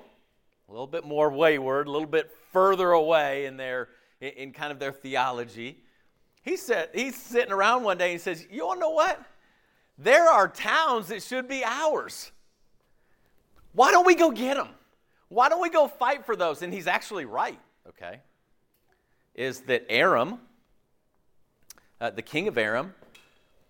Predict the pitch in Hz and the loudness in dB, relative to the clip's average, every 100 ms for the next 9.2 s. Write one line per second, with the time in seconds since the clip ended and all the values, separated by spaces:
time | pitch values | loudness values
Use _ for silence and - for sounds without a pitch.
0 | _ _ _ - - 139 165 160 143 - | _ _ _ -18 -8 -8 -6 -4 -4 -6
1 | 131 117 101 - 107 175 87 87 - - | -10 -10 -12 -10 -8 -8 -8 -12 -14 -20
2 | _ _ - _ _ _ - - - - | _ _ -20 _ _ _ -20 -20 -20 -20
3 | _ - - - - 143 123 - - 95 | _ -20 -20 -8 -2 -2 -2 -8 -8 -8
4 | 92 95 - 120 110 123 95 - 110 139 | -8 -8 -2 0 0 -2 -6 -2 2 2
5 | 135 - 131 135 117 104 - 123 139 147 | 0 -6 -6 -6 -8 -10 -6 -6 -6 -10
6 | 156 - 110 110 98 71 80 - - - | -12 -12 -12 -8 -8 -8 -12 -14 -18 -20
7 | - - - - - - _ - - - | -20 -20 -20 -20 -20 -20 _ -20 -16 -4
8 | - - 82 - - 180 247 240 - 269 | -2 -2 -8 -10 -4 6 8 8 6 0
9 | 339 254 | 0 -2